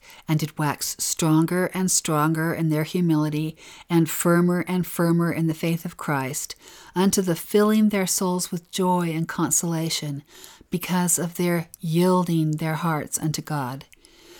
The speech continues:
Humility opens heaven's doors and our hearts to receive the direction from the one who is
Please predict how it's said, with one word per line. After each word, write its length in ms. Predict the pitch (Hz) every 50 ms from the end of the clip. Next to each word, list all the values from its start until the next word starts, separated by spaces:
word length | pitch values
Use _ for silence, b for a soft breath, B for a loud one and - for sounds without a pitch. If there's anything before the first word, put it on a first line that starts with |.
| B B B _
Humility 840 | - - - 214 196 196 208 214 220 220 202 180 156 151 139 139 143 -
opens 380 | 185 180 170 - 180 180 - -
heaven's 440 | 185 196 185 185 180 180 170 -
doors 600 | - - 165 160 156 151 143 139 147 151 - - - b b b b b b
and 320 | 180 175 175 175 170 170 - - _
our 180 | 156 147 143 135
hearts 680 | - - - - 247 220 160 - - - - - - B B B B B B _
to 160 | - 202 190
receive 680 | 185 180 175 - - - - - 226 226 226 214 -
the 100 | - 190
direction 580 | 180 190 175 175 165 143 - - - - 165 160
from 280 | 156 - 165 156 156 151
the 100 | 151 151
one 380 | 151 151 156 156 156 165 165 165 b b b b b -
who 120 | - 170
is 340 | 160 156 160 160 160 - -